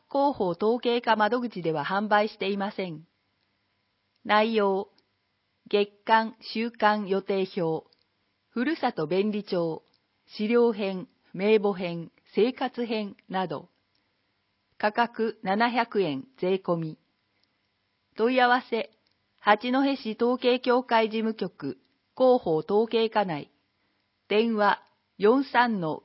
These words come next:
九二一九。水質事故を発生させないために。水質事故とは、水路や河川に油や薬品などが流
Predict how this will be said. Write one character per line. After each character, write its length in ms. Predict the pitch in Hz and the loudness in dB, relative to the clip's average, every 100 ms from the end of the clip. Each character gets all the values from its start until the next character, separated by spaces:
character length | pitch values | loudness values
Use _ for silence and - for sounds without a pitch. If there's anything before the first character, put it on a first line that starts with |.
| - | -10
九 300 | 247 262 262 | -6 -4 -2
二 340 | 247 247 175 - | 0 -2 -4 -6
一 320 | 160 - 214 | -10 -8 -10
九。 400 | 214 - 196 143 _ _ _ _ _ _ _ _ _ _ _ _ _ _ _ _ _ - | -10 -8 -6 -6 _ _ _ _ _ _ _ _ _ _ _ _ _ _ _ _ _ -6
水 220 | 269 311 | 0 0
質 300 | 330 - 277 | -2 -4 -4
事 120 | 277 | -2
故 180 | 277 202 | 0 2
を 40 | 160 | 2
発 260 | 160 170 - | -2 -6 -2
生 180 | 240 254 | 0 2
さ 160 | 262 | 0
せ 140 | 262 233 | -2 0
な 140 | 233 | 0
い 80 | 226 | 0
た 140 | 233 | -2
め 140 | 208 185 | -4 -4
に。 220 | 147 - _ _ _ _ _ _ _ _ _ _ _ - | -8 -12 _ _ _ _ _ _ _ _ _ _ _ -4
水 200 | 285 320 | -2 -2
質 340 | - 269 285 | -2 -6 -4
事 120 | 262 | -4
故 140 | 269 208 | 0 0
と 120 | 165 | 0
は、 220 | 151 143 - _ _ _ - - | -4 -6 -10 _ _ _ -16 -2
水 140 | 277 | 2
路 180 | 233 190 | 4 4
や 140 | 175 | 2
河 160 | - 247 | 0 -2
川 180 | 220 190 | -2 -4
に 300 | 175 160 - - | -4 -6 -10 -6
油 400 | 165 170 202 196 | -2 2 4 6
や 180 | 185 180 | 6 6
薬 300 | 180 - 254 | 2 -4 -4
品 240 | 254 254 | -2 0
な 140 | 247 | 0
ど 100 | 214 | 0
が 100 | 170 | -2
流 160 | 156 151 | -2 0